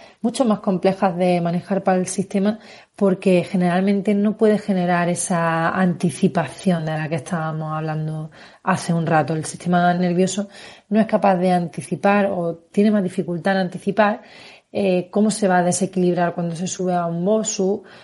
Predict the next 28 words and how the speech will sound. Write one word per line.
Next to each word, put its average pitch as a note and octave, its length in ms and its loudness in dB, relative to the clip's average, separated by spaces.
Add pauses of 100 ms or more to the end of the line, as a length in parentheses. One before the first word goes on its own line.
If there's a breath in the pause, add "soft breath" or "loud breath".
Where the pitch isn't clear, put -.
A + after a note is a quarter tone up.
(140)
o F3+ 400 6
cómo F#3+ 200 0
se F#3+ 120 -2
va F#3+ 60 4
a F#3 40 4
desequilibrar F#3+ 520 2
cuando G3 180 0
el F3 80 0
fisioterapeuta E3+ 720 -2
de F3+ 100 2
turno G3+ 340 0
te G#3 120 0
pega F3 600 0
un, D#3 720 -10
un F3+ 120 -8
empujón. E3+ 540 -6 (360 loud breath)
Sin G#3 220 0
embargo, G#3+ 600 4
el D#3+ 680 -2
control F#3 720 -2
del E3+ 460 0
propio G3+ 720 2
desequilibrio G3 880 0
cuando E3 240 -6
uno G#3 100 0
se A3 120 -8
está G#3+ 160 -2
moviendo, A3 560 0